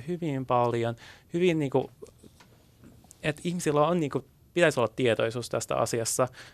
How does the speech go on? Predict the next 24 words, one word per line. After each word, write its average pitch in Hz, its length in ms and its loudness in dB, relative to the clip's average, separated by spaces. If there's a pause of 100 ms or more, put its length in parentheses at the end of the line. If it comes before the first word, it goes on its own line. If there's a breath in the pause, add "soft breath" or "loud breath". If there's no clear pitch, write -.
(120)
mutta 151 140 -2
he 160 100 0
kuitenkin 185 400 0
jatkavat 117 520 0
sitä 117 220 -2
ja 120 220 0 (1200)
en 147 100 -2
mä 160 120 2
tiedä. 107 220 2
Siis 123 200 -8
mä 165 240 4 (280)
oon 156 220 2
syntynyt 131 360 -2
täällä 107 180 4
Suomessa, 147 580 2 (580 soft breath)
puhun 139 260 4
suomea, 123 460 6
nimeni 123 340 0
ei 104 80 2
ole 110 60 2
suomalainen, 110 380 0
mutta - 260 -6 (160)
on 127 100 0
ruskeavärinen, 113 600 0